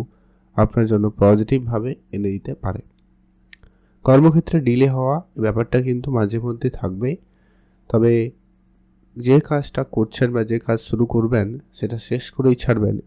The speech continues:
এই রকম মেন্টালিটি আপনার মধ্যে কাজ করবে, যেটা কিন্তু অনেকটা কর্মক্ষেত্রে গুরুত্বপূর্ণভাবে পরিবর্তন আনবে। কারো কর্মের জায়গায় খুব ভালো পরিবর্তন আনবে, কারো কর্মক্ষেত্রে সামান্য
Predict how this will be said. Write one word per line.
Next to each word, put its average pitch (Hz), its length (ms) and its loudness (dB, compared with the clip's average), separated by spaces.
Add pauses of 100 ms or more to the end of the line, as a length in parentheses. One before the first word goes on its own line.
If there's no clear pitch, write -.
এই 123 140 2
রকম 131 340 2
মেন্টালিটি 113 600 2
আপনার 107 320 0
মধ্যে 110 380 -2
কাজ 120 220 -8
করবে, - 300 -14 (880)
যেটা 131 180 0
কিন্তু 135 340 0 (180)
অনেকটা 120 420 2
কর্মক্ষেত্রে 113 720 0 (640)
গুরুত্বপূর্ণভাবে 117 1000 0
পরিবর্তন 107 540 0
আনবে। 92 280 -6 (800)
কারো 135 200 4
কর্মের 139 380 2
জায়গায় 131 420 0
খুব - 220 -4
ভালো 131 240 2
পরিবর্তন 127 500 0
আনবে, 123 260 -4
কারো 110 220 -2
কর্মক্ষেত্রে 110 640 -4
সামান্য 104 360 -2